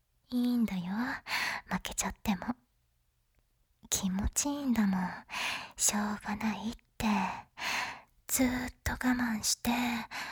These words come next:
漏らすみたいに射精するよりも、今来てる波に乗った方が気持ちいいよ。いっぱい溜めて、一気にピュルルーって出す時の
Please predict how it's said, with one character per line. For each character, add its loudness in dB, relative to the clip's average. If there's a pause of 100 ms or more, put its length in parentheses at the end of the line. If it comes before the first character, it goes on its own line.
(200)
漏 8
ら 2
す 2
み 0
た -2
い 0
に 0
射 0
精 0
す 2
る 0
よ -2 (120)
り -4 (200)
も、 -2 (1080)
今 -4
来 -4
て -2
る -4
波 -4
に -4
乗 -8
っ -8 (120)
た -2
方 -4
が -8
気 -8
持 -4
ち 0
い 0
い -2
よ。 -2 (1300)
い -12
っ -12 (400)
ぱ -2
い -8 (100)
溜 0
め -6
て、 -4 (760)
一 -2 (120)
気 0
に -2
ピ 0
ュ -2
ル 0
ル -4
ー 0
っ -10 (460)
て 2 (300)
出 -4
す -4
時 -8
の -6